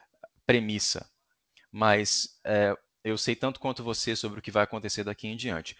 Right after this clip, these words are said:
O que nós estamos fazendo é, mais uma vez, adotando uma, uma austeridade profunda no nosso, nos nossos gastos, tanto em opex quanto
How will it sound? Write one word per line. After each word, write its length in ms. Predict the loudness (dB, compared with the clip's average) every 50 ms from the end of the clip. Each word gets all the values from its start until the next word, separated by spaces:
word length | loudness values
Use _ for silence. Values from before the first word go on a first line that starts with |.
| -20 -20 -14
O 80 | -14 -12
que 100 | -8 -2
nós 220 | 2 2 2 2 0
estamos 340 | -4 -6 -6 -6 -6 -4
fazendo 400 | -2 -2 -2 -2 -4 -4 -2 -2
é, 80 | -2 -2
mais 260 | 0 0 0 0 0
uma 140 | -2 -6 -6
vez, 440 | -4 -4 -4 -4 -4 -6 -8 -8 -14 -20 -20 _ _ _ _ _ _ _ _ 0
adotando 800 | 2 2 2 2 -2 -4 _ -2 -2 -2 -2 -4 -6 -10 -12 _ _ _ _ _ _ _ _ _ _ _ _ _ _ _ _ _ _ _ _ _ _ _ _ _ _ _ _ -8
uma, 480 | -6 -4 -2 -2 0 -2 -2 -2 -4 _ -10
uma 300 | -4 0 2 2 2 2
austeridade 880 | 2 0 0 0 0 0 0 0 4 8 8 8 8 8 4 -2 -8 -8 -8
profunda 880 | -6 -6 -6 -6 -8 -12 -12 -10 -10 -8 -8 -2 0 0 0 0 -4 _ _ _
no 120 | -10 -8 -4
nosso, 360 | -2 -2 -2 -2 -4 -10 -12
nos 80 | -6 -6
nossos 340 | -4 -4 -4 -6 -10 -10
gastos, 540 | 0 4 6 6 6 4 0 -6 -10 -10 -12 -12 -16 _
tanto 280 | -2 -2 -2 -2 -6 -6
em 100 | -2 -2
opex 500 | -2 0 2 2 2 2 2 -2 -4 -4
quanto 600 | -6 -4 -2 -2 0 -2 -4 -8 -10 -10 -10